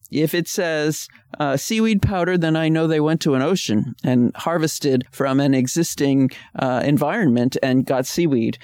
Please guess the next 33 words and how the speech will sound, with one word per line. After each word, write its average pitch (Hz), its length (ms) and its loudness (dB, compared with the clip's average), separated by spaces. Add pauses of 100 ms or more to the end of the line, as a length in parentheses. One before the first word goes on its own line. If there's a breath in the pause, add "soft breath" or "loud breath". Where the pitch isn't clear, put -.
(200 loud breath)
If 147 200 0
it 127 140 -2
says 135 640 -2 (160 loud breath)
ammonium 180 560 0
phosphate, 156 640 -2
then 151 300 2
that - 240 0
was 156 180 0
made 139 220 2
in 143 80 2
a 139 80 2
laboratory. 135 760 0 (200 soft breath)
Potassium 160 560 0
nitrate, 151 460 0
a 123 60 0
laboratory. 135 800 0
Urea. 156 500 2
There 151 220 2
is 254 180 -2
natural 233 400 0
urea, 214 460 2
but 139 160 -2
the 151 100 0
urea 180 540 2
found 175 440 0
in 165 360 0 (140)
fertilizers 165 580 0
is 156 180 0
also 151 300 0
made 143 280 2
in 147 140 0
a 135 100 2
laboratory. 131 760 0